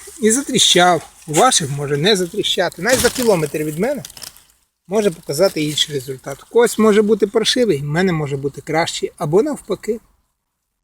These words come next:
Така, така є, правда є в винограді.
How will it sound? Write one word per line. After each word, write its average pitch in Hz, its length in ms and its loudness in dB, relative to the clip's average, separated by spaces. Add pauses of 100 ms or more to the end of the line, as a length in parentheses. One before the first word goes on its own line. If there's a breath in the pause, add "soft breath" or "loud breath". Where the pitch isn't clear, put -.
(120)
Така, 233 420 -4 (420)
така - 280 0
є, 196 260 4 (1300 soft breath)
правда 185 300 0
є 170 160 2
в 156 40 -4
винограді. 139 560 -6